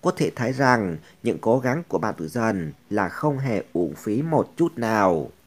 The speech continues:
Trong ngày này, đối với những bạn làm kinh doanh buôn bán, bạn cũng có thể tìm được những đối tác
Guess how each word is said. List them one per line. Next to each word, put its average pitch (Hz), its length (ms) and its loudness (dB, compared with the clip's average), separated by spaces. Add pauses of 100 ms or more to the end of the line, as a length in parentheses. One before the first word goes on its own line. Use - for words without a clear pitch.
(760)
Trong 156 160 2
ngày 135 140 4
này, 98 400 2 (300)
đối 120 160 4
với 170 160 0
những 113 200 0
bạn 120 220 2
làm 104 300 0 (100)
kinh 143 160 0
doanh 135 280 2
buôn 139 200 6
bán, 120 400 4 (120)
bạn - 240 2
cũng - 220 2
có 156 140 4
thể 123 380 2 (260)
tìm 101 240 6
được 95 180 4
những 101 240 0
đối 117 180 6
tác 170 380 0